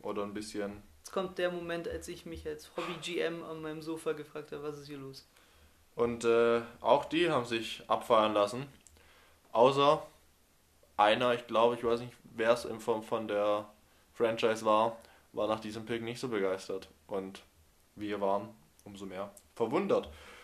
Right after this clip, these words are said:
Speaker 1: Und es handelt sich um die Panthers, um die Carolina Panthers, Pick acht.
Speaker 2: Ja,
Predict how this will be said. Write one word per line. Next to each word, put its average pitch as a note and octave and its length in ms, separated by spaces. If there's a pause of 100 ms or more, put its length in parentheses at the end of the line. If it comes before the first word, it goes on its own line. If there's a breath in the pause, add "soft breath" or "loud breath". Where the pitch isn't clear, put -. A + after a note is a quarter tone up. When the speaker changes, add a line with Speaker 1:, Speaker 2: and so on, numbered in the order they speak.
(100)
Speaker 1:
Und A#2+ 80
es B2+ 100
handelt G3 260
sich E3+ 200
um D#3+ 140
die D#3 100
Panthers, D#3+ 560
um A2+ 100
die A2+ 120
Carolina C#3 400
Panthers, D3+ 560 (200)
Pick F3 240
acht. - 400 (1160 soft breath)
Speaker 2:
Ja, - 140